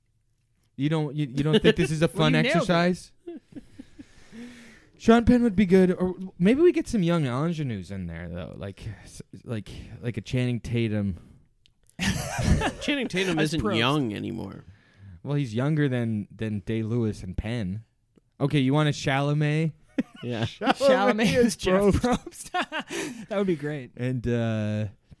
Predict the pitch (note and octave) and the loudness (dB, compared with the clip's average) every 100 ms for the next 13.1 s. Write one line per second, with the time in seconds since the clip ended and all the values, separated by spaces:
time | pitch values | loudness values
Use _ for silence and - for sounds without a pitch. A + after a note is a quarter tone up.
0 | _ _ _ _ _ _ - A#2 G#2+ F#2+ | _ _ _ _ _ _ -8 -4 -2 -4
1 | E2 - - F#3+ E3 F3+ D#3+ E3 E3 F3+ | -6 -14 -14 -12 -8 -4 -2 0 0 0
2 | D#3+ E3 D#3 D#3+ D#3+ C#3+ - F#3 F3+ F3+ | -2 -4 -4 -6 -6 -8 -6 -4 -2 -2
3 | F3+ F3 - _ _ - A2+ C3 D3+ C#3+ | -4 -8 -14 _ _ -6 -2 0 0 2
4 | - C#4+ C#4+ - - A#4 A#4+ - C5 - | 4 4 4 2 0 0 -2 -4 -4 -4
5 | C5+ E4 A#3 F3+ F3 F#3+ F#3 F3+ F3+ F3 | -4 -2 -2 0 0 0 0 -2 -2 -4
6 | F3+ - - _ - A#3 B3 G#3+ G#3+ G3 | -6 -10 -20 _ -2 2 4 4 4 6
7 | G3+ G3 F#3 F3+ C#4+ F4+ D4+ E4+ F3+ A#3+ | 6 6 4 2 -6 -16 -8 -8 -6 -2
8 | G3 E3 E3+ G3 F3 F3+ E3+ D3+ D3+ C#3+ | -2 -2 -4 -6 -4 -2 -2 0 0 0
9 | B2+ D#3+ G3+ C4+ - E4+ B3+ - C#4 C#4 | 2 4 8 8 8 6 4 -2 -16 -16
10 | - F3+ G#3 C#3 - C4+ D4 G3+ - G#3+ | -14 -4 -4 -2 -6 -10 -10 -8 -10 -10
11 | G#3 F#3 F3+ E3 F3 E3 - F#3+ F#3 - | -12 -8 -6 -4 -4 -2 0 2 2 0
12 | F3+ F3 F3+ F3+ F3+ F3 F3 F#3 B2 A2+ | 0 0 0 -4 -8 -10 -8 -2 -2 -2